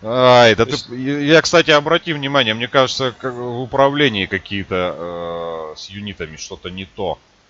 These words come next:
Speaker 1: У галатов в какой-то момент, вот мне показалось, где-то, что они прям как-то это, н-, не тудой побежали.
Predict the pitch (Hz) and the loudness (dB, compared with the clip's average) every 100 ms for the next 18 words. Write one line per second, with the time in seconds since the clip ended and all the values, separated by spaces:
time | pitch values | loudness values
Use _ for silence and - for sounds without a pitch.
0 | _ _ _ _ _ _ _ - 92 95 | _ _ _ _ _ _ _ -16 -12 -10
1 | 92 92 90 85 104 104 98 90 80 - | -10 -10 -10 0 4 6 4 2 -6 -10
2 | _ - 87 98 90 92 98 101 95 82 | _ -14 -10 -8 -6 -4 -4 -6 -8 -8
3 | 87 80 87 92 87 90 95 92 110 101 | -12 -14 -14 -12 -8 -6 -2 0 2 2
4 | 80 76 78 90 85 80 _ _ _ _ | 0 -6 -12 -10 -10 -10 _ _ _ _
5 | _ _ _ _ _ - - 85 87 92 | _ _ _ _ _ -20 -14 -12 -12 -14
6 | 87 85 80 85 78 85 82 78 73 69 | -12 -12 -8 -10 -8 -10 -8 -10 -12 -18
7 | 67 _ 82 - 87 87 95 87 82 73 | -18 _ -20 -20 -20 -18 -16 -12 -12 -14
8 | 76 76 80 78 69 | -16 -16 -12 -10 -10